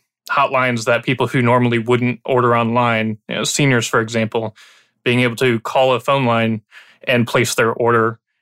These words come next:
and then pick it up at the store in the parking lot instead of having to have that seventy-year-old person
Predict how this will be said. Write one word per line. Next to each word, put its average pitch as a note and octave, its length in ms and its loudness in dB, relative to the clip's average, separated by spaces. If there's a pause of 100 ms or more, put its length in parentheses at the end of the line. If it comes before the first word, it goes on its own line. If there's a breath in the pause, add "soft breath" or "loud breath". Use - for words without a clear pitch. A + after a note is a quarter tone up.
(120)
and A#2+ 140 2
then B2+ 140 2
pick B2+ 200 -4
it A#2+ 60 0
up A2 180 0
at A#2 140 -4
the - 160 -2
store A#2 300 -4
in G2+ 60 -6
the - 80 -12
parking B2+ 300 -8
lot - 160 -4
instead C#3 280 -2
of A#2+ 100 -2
having A#2+ 340 0
to B2 140 -2
have B2 320 0
that A#2 320 0
seventy-year-old A#2+ 800 2
person B2 520 -2